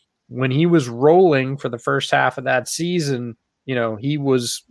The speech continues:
not M V P level by any stretch, but he was playing, I would say, top third status quarterback in the N F L. He's not that guy anymore. And this offense isn't that offense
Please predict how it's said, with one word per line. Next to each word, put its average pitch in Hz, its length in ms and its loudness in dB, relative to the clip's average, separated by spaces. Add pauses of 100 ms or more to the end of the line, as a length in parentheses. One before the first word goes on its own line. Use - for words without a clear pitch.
not 151 320 2
M 151 200 2
V 131 140 2
P 254 220 -2
level 139 300 4
by 123 180 4
any 120 160 -4
stretch, - 360 -6
but 143 140 -4
he 170 140 -4
was 247 180 -6
playing, 139 480 0 (480)
I 120 140 2
would 131 120 -4
say, 117 200 -2
top 113 420 -4
third 104 600 -4 (400)
status 101 720 -4 (240)
quarterback 101 500 0
in 110 80 -12
the 98 60 -8
N 95 60 -10
F - 100 -14
L. - 200 -4
He's 196 220 -4
not 302 180 2
that 117 200 0
guy 165 340 2
anymore. 95 580 -6
And 160 180 2
this 202 260 0
offense 131 680 0
isn't 151 420 -4
that 151 240 2
offense 156 520 0